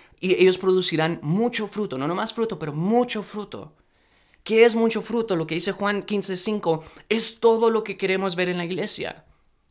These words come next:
El fruto es una vida santa, es compartir tu fe, eso es fruto, es compartir el evangelio, ¿verdad? Y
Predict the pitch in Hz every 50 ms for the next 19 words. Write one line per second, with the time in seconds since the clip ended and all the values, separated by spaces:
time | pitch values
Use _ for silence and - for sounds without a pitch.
0 | - - 196 190 - 220 226 226 226 214 208 220 220 208 196 208 190 185 170 160
1 | - - 190 185 208 226 226 226 196 170 165 165 160 - - 202 196 - 190 180
2 | - 180 175 175 - 170 160 - - 202 190 220 220 214 185 151 - - - -
3 | - 190 208 180 - 202 180 - - 208 226 226 226 196 180 185 196 185 196 190
4 | 185 208 208 214 196 190 185 180 - 220 214 175 156 151 151 160 180 202 214 214
5 | - - _ _ _ - - - - - - - - - - - - - - _
6 | - 220 226 214 - -